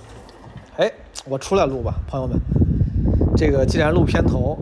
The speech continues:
给点现场声。今天也住在海边，大家能不能听到这个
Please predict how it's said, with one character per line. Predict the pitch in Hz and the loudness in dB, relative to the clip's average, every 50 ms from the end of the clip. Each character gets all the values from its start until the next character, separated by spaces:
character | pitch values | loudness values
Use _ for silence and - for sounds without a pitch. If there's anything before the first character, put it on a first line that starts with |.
| - - - | -6 -6 -2
给 | - 151 | 0 0
点 | 165 160 139 | 2 2 2
现 | - - 175 156 | 2 2 0 0
场 | - - 127 123 | -2 0 0 0
声。 | - 139 139 143 - - - - - - - - - - - - - - - | 0 0 0 -2 -2 -4 -6 -10 -10 -10 -8 -8 -8 -10 -8 -10 -8 -8 -8
今 | - - 156 160 | -6 -4 -4 -2
天 | 156 160 160 156 151 156 156 - | 0 0 2 2 2 2 0 0
也 | 127 123 | 0 0
住 | - - 170 | 0 2 2
在 | 147 143 135 | 2 2 2
海 | - - 131 117 | 0 -4 -6 -4
边， | - 127 127 131 135 - - | -2 -2 -2 -2 -4 -6 -4
大 | - 160 147 | -2 0 2
家 | 151 147 143 | 2 2 0
能 | 147 135 131 151 | 0 -2 -4 -4
不 | 160 | -2
能 | 147 139 139 | -2 -2 -4
听 | 143 - 160 151 | -4 -6 -6 -2
到 | 151 143 | -2 -2
这 | 135 143 | -2 -2
个 | 139 139 131 127 123 | -2 -4 -4 -6 -8